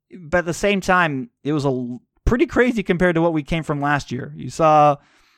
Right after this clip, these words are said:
him stick to the single high guy most of the time. You also saw some of that Terry Joseph influence for the two high at times, but most of the time it was single high with a guy like Brennan Schooler back there or B J Foster.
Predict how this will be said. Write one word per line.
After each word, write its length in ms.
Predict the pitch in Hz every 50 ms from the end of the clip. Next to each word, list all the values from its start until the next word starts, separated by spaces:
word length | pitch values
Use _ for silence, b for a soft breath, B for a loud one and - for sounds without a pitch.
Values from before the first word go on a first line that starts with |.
| b b
him 140 | b 165 160
stick 260 | - - - 180 -
to 100 | - 185
the 140 | 156 156 151
single 400 | - - - 170 180 185 180 170
high 560 | - 170 170 170 170 165 160 165 165 165 160 _ _ _ 170
guy 300 | 139 143 151 151 151 151
most 260 | 147 156 156 151 -
of 40 | 151
the 80 | 135 -
time. 300 | 151 143 143 139 143 143
You 120 | 151 156
also 160 | 175 175 175
saw 380 | 160 - 185 175 170 170 160 165 214 _ _
some 200 | - - 175 170
of 40 | 165
that 120 | 160 156 -
Terry 220 | - 165 156 151
Joseph 340 | 135 143 151 147 - 147 135
influence 440 | 131 143 147 - 147 143 135 123 -
for 100 | - 135
the 80 | 120
two 260 | 113 - - 147 151
high 360 | 151 160 160 165 170 175 180 _ _ _ _ _ _ _ _ _ -
at 100 | 160 160
times, 320 | - 180 175 175 180 185 160
but 320 | 139 147 147 135 - _ _ _ _ _ _ _ _ _ _ _
most 200 | - 151 165 165
of 80 | 175 165
the 80 | - 170
time 140 | 160 160
it 40 | 151
was 100 | 139 127
single 320 | - - 160 151 156 151 123
high 420 | 135 135 127 127 123 123 123 - b b b b b b b b b
with 180 | - 143 131
a 40 | 139
guy 140 | 127 143 143
like 180 | 147 143 135 120
Brennan 240 | 135 139 143 143
Schooler 380 | 135 - - 143 139 139 135 123
back 240 | 131 127 127 120 -
there 320 | 131 127 127 127 127 127
or 100 | 123 123
B 140 | 120 131 131
J 180 | 131 139 131 123
Foster. 640 | - - 135 135 139 135 - - 120 117 113